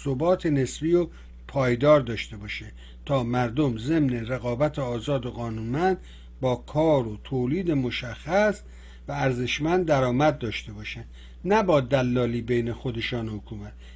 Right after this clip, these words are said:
عجیب این است که ما ظاهر امروزی داریم با عقل و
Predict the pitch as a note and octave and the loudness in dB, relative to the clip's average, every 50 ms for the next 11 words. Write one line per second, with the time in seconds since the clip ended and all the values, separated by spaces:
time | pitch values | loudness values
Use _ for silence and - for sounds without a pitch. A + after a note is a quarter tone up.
0 | - - - - C3+ B2+ C3 D3+ D#3+ D3 D3 D#3+ D3+ C#3+ C3+ B2+ A#2 - - - | -20 -14 -8 -4 -4 -2 0 2 2 2 2 2 2 2 2 0 -2 -6 -6 -4
1 | C3 C#3 D3 C#3+ C3+ A#2+ B2 C3 B2 B2 C3 C#3 C#3+ C3+ B2 A#2+ A2+ A2 A2 G#2 | -2 0 2 0 0 0 -2 -2 -2 0 0 0 -2 -2 -2 -2 -4 -6 -8 -8
2 | - G#3 A3 G3+ G#3 G3 F#3 E3+ F3 E3+ E3+ E3 - - - - - - - B2+ | -6 -6 -2 0 4 4 6 6 6 6 6 4 0 -6 -16 -18 -20 -12 -6 -4
3 | A#2+ A#2 A2 - - - D#3 F3+ F#3 E3 D#3+ E3 E3 E3 D#3+ D#3+ D3+ | -4 -4 -4 -6 -6 -2 0 2 2 2 0 0 2 2 2 2 0